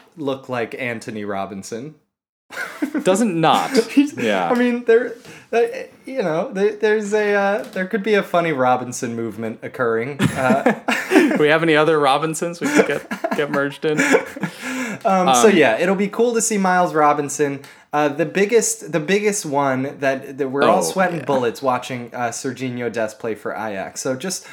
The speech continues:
Speaker 1: a little context, if you've, uh, not been keeping up, is that he's starting, he's playing, he's had good games and bad games. He's playing in the league, in the Champions League.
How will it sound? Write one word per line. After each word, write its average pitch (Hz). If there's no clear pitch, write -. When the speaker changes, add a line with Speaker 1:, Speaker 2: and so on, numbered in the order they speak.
Speaker 1:
a 170
little 185
context, 180
if 135
you've, 135
uh, 131
not 170
been 156
keeping 127
up, 104
is 127
that 123
he's 135
starting, 156
he's 131
playing, 139
he's 139
had 127
good 135
games 151
and 147
bad 131
games. 127
He's 127
playing 131
in 127
the 113
league, 160
in 117
the 104
Champions 147
League. 135